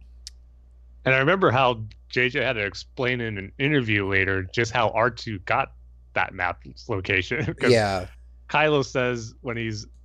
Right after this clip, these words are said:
Speaker 1: having that interrogation with Rey, how in the old archives from the Empire, that's how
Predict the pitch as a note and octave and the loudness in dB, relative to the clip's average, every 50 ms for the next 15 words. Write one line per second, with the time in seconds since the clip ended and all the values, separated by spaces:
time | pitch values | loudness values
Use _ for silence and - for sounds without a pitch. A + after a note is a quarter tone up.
0 | - - B2 B2 A#2+ A#2 A2 A2 G2 - A#2 A2 G#2 G#2+ G#2+ G#2+ - A#2 G#2 F2+ | -4 -2 -2 0 0 -2 -2 -4 -4 -4 -4 -2 -2 -2 -2 -4 -4 -6 -10 -8
1 | F#2+ G2+ A#2 A#2+ A2 G#2 F#2 F#2+ G2+ G2 G2 F#2+ F#2+ F#2 F#2 F#2 F#2 G2+ A2 G#2+ | -4 -2 0 2 2 2 0 0 0 0 0 -2 -4 -6 -6 -6 -4 -2 0 0
2 | A2 - G#2 G#2+ G#2+ - G#2+ G#2 F2+ - G#2 F#2 F#2+ A#2 C#3 C3+ - G#2+ G2 F#2+ | 0 0 0 0 0 0 0 -2 -2 -4 -4 -2 0 0 0 0 0 0 2 0
3 | F2+ F2 G2 G2 F#2+ - - G2 F2+ F2+ F2 | 0 0 -2 -4 -2 -2 -2 -2 -2 -2 -4